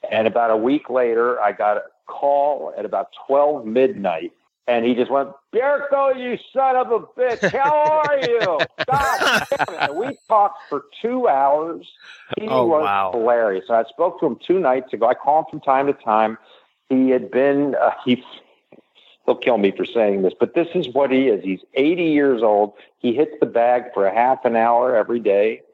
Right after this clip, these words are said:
Speaker 1: Uh, he fell down an escalator. He was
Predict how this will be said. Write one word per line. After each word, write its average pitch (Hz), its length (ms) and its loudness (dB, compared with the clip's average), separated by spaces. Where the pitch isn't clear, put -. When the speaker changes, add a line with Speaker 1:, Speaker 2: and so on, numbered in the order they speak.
Speaker 1:
Uh, 101 520 2
he 120 720 0
fell 175 540 2
down 135 260 0
an 117 140 -2
escalator. 107 680 0
He 101 80 0
was 95 100 -2